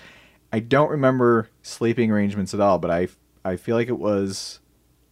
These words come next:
on some water, and we just sat there and, like, drank beer and hung out, you know,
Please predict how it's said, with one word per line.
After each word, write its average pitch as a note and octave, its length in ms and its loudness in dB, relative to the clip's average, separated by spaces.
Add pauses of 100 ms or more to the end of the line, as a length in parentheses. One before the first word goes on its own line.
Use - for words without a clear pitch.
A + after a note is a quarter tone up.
(120)
on G2+ 180 -2
some F#2+ 180 -8
water, F#2+ 360 0
and G2 180 -6
we F#2+ 100 -2
just G2 180 -4
sat F#2+ 260 -2
there G#2 100 -2
and, F2+ 100 -2
like, F2 140 -6
drank F2+ 320 -6
beer G2+ 360 0
and E2+ 500 -6 (840)
hung G2 280 -4
out, F#2+ 300 -2 (320)
you G2 200 -6
know, F2+ 360 -6